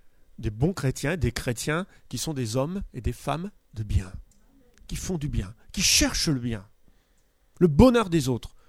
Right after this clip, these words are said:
le bien-être des autres, de la ville, qui sont prêts à s'effacer. Barnabas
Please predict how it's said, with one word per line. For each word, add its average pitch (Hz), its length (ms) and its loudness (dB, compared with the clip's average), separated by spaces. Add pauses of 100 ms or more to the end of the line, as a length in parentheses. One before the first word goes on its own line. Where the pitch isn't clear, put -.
(220)
le - 80 6
bien-être 247 420 10
des 185 160 6
autres, 180 180 4 (280)
de 143 220 12
la 269 180 12
ville, 175 340 2 (760)
qui 262 140 8
sont 254 200 2
prêts 226 160 4
à 247 60 8
s'effacer. 165 680 2 (1400)
Barnabas 185 680 6